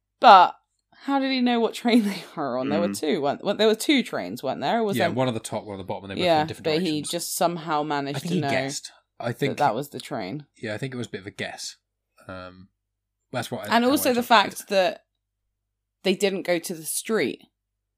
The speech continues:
Speaker 1: Because
Speaker 2: Mm-hmm.
Speaker 1: they had
Speaker 3: Yeah.
Speaker 1: two options, didn't they? He was like, "No," she was like, "This one goes to the street." He was like, "No, let's go to the subway."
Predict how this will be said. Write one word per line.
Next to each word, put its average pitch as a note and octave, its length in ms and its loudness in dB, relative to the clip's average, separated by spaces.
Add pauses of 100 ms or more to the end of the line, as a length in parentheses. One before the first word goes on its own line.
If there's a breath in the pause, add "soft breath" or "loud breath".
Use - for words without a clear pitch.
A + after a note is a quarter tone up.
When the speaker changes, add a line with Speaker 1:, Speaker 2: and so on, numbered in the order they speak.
(240)
Speaker 1:
Because F3+ 240 4
Speaker 2:
Mm-hmm. G#3+ 40 0
Speaker 1:
they G#3+ 120 8
had A3 200 6
Speaker 3:
Yeah. - 20 -4
Speaker 1:
two G#3 200 2
options, F#3+ 400 2
didn't F#3 260 -4
they? D3+ 500 -2
He F#3 240 -4
was E3+ 200 -4
like, D#3 200 4
"No," E3 340 0 (140)
she - 140 -6
was E3+ 100 -4
like, D#3 100 2
"This F3 160 -4
one F#3+ 80 -4
goes E3 220 0
to - 40 -12
the F3+ 80 -10
street." D#3+ 260 -6
He E3 60 -6
was - 80 -6
like, D3 140 0
"No, D#3 140 -2
let's C#3 180 -4
go C#3+ 140 -2
to C#3+ 120 -12
the D3+ 60 -6
subway." A#2+ 600 -4